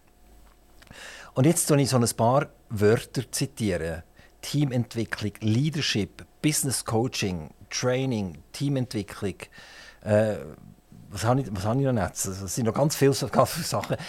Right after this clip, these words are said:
So, jetzt, jetzt, jetzt wird es mir schon Sturm. Äh, Frau Koch, was machen Sie tatsächlich?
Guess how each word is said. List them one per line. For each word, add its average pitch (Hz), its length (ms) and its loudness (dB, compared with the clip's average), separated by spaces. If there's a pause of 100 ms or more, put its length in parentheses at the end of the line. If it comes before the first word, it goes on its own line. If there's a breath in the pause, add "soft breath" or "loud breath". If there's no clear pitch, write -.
(120)
So, - 180 4 (160 loud breath)
jetzt, - 220 -2
jetzt, - 220 -2
jetzt 117 240 0
wird 113 180 2
es - 80 -6
mir 104 140 0
schon 101 180 -4
Sturm. - 640 -8 (720 soft breath)
Äh, 101 140 4 (1040)
Frau 101 180 0
Koch, - 340 -2
was 101 140 -2
machen 85 240 0
Sie 95 140 -6
tatsächlich? - 580 -8